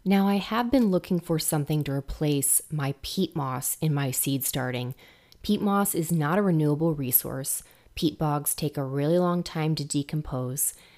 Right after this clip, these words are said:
and Coco Coir is renewable,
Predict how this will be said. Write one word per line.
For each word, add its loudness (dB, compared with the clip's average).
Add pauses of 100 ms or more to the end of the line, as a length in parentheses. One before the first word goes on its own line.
(300)
and -2
Coco -4
Coir -2
is -2 (160)
renewable, 4